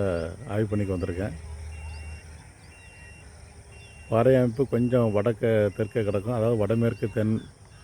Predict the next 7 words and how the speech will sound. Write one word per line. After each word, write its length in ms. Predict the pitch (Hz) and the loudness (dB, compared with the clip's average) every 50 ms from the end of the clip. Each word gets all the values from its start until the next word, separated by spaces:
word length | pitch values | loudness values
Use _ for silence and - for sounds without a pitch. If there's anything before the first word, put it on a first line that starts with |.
| - - | -10 -2
கிழக்குங்கிற 440 | - 110 110 101 - - 107 101 104 98 | 0 0 0 0 0 0 2 2 2 2
திசையில 340 | 90 101 98 98 110 101 101 | 2 0 2 4 4 4 4
இருக்கும். 280 | 95 92 92 107 127 - - - - - - - - - - - - - | 2 0 0 -2 -4 -4 -6 -14 -20 -20 -20 -20 -20 -20 -20 -18 -12 -8
இப்போ 220 | 104 95 95 95 | -6 -4 -2 -4
கிழக்கு 400 | 85 - 117 117 131 139 123 139 | -2 0 4 4 4 4 4 2
மேற்க 340 | 123 117 110 110 120 127 120 | 2 2 4 4 4 4 6
முதல் 240 | 110 107 107 113 | 6 4 4 4